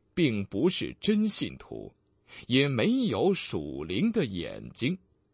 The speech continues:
他们不能正确地看护神的道的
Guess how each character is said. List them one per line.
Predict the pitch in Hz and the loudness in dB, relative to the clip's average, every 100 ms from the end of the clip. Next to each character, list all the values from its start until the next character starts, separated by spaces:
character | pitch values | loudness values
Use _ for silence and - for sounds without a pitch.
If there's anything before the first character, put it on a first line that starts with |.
| _ _ _ _ _ | _ _ _ _ _
他 | - 123 104 | -2 2 4
们 | 92 57 - _ | 4 0 -6 _
不 | 151 147 | 4 6
能 | 101 143 | 6 4
正 | 170 254 143 | 6 6 4
确 | 107 156 101 | 4 4 4
地 | 90 | 4
看 | - - 185 185 | -2 0 2 2
护 | 180 156 95 | 2 2 2
神 | - - 101 180 | 2 2 2 4
的 | 147 | 4
道 | 120 247 180 82 | 4 2 0 -2
的 | 73 | -2